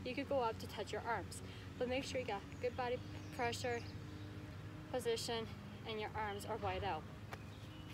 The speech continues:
Um, or if you really wanna get into it,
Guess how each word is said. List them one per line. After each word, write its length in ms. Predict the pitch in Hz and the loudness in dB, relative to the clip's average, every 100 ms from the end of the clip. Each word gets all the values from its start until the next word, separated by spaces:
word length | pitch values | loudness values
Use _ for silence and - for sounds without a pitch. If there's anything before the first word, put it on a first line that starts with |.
| - - | -4 0
Um, 200 | 208 202 - - - - - - - | 0 0 -6 -8 -8 -8 -8 -8 4
or 220 | - 269 - - - - - - - - - - - | 6 6 4 -2 -6 -8 -8 -10 -10 -10 -8 -8 -6
if 80 | - | 2
you 100 | 311 | 4
really 180 | 294 294 | 6 8
wanna 200 | 285 277 | 6 6
get 160 | 269 262 | 4 4
into 320 | 254 247 277 | 2 2 4
it, 200 | 254 | 4